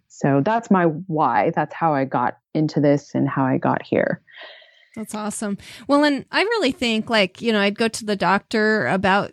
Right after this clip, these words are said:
Speaker 2: I'm like, "Something's wrong with him." And of course, they just want to put you on an antidepressant, but I really
Speaker 1: Yep.
Speaker 2: think it was the, the brain, like, you know, there's so much, uh, traumatic stuff going on with that.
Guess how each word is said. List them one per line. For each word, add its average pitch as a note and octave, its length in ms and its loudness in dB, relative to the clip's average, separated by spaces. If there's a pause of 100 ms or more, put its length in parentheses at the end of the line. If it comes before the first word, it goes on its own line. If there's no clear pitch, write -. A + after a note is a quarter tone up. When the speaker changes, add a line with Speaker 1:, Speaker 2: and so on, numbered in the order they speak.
(160)
Speaker 2:
I'm A3 160 2
like, F#3+ 160 4
"Something's A#3 560 2
wrong F#3+ 220 2
with G3 140 2
him." F3+ 200 2
And F#3 200 -2
of G#3+ 180 0
course, - 520 0
they A3 220 2
just A3 300 0
want A3 160 4
to F#3+ 40 2
put - 240 -4
you G#3+ 60 2
on F#3+ 140 4
an F3+ 100 4
antidepressant, F3+ 880 0
but F3 260 -2
I - 60 -2
really A3 320 -2
Speaker 1:
Yep. D#3 100 0
Speaker 2:
think F#3 240 0
it F#3 140 -4
was F#3 280 -2
the, E3 300 -2 (460)
the G3+ 100 4
brain, G3 720 4
like, F#3+ 520 0
you A3+ 120 2
know, F#3 140 4
there's G3 220 2
so A3+ 240 2
much, - 480 0 (120)
uh, E3+ 220 0
traumatic G#3 560 0
stuff - 400 -4
going E3+ 320 0
on A3 240 2
with F#3+ 160 0
that. D#3+ 360 -2